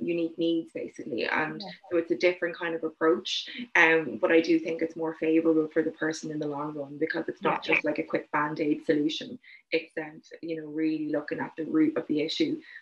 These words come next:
Speaker 1: which I suppose kind of brings us into then the, the, the different types, kind
Speaker 2: Yeah.
Speaker 1: of, because, yeah. So, um,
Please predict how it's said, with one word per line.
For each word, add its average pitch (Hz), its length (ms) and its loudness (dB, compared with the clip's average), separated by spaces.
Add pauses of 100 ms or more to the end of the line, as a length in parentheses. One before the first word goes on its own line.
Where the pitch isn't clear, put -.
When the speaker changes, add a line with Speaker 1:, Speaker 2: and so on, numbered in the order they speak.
Speaker 1:
which 185 160 6
I 196 40 2
suppose 202 300 4
kind 220 140 8
of 190 80 4
brings 175 240 4
us 165 120 4
into 165 300 4
then 160 320 2
the, 151 340 4
the, 156 380 -2 (600)
the 165 80 2
different 165 380 4
types, 160 400 0
kind 208 220 0
Speaker 2:
Yeah. 202 120 8
Speaker 1:
of, - 60 -2
because, 185 260 0 (180)
yeah. 269 380 -2 (120)
So, 170 400 4
um, 170 460 2